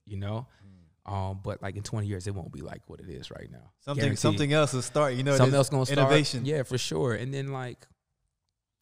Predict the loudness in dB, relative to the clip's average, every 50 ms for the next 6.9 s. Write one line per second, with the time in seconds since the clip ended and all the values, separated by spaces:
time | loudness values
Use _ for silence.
0 | _ _ _ -8 -6 -6 -6 -4 -4 -2 -2 -4 -4 -6 -12 -20 _ _ _ _
1 | _ _ _ _ _ _ _ _ _ _ _ _ _ _ _ _ _ _ _ _
2 | _ _ _ _ _ _ _ _ _ _ _ -6 -4 -2 0 0 0 0 -2 -4
3 | 0 0 0 2 2 2 2 2 2 0 -2 -8 _ _ -10 -8 -6 -4 -6 -4
4 | -2 -2 0 0 0 0 -2 -2 -4 -4 -4 -6 -8 -12 -16 -20 _ _ -8 -6
5 | -6 -6 _ _ _ _ _ -16 -14 -14 -12 -14 -14 -16 -16 -16 -18 -18 -20 _
6 | _ _ _ _ _ _ _ -12 -6 -4 -4 -2 -2 -4 -4 -6 -8 -10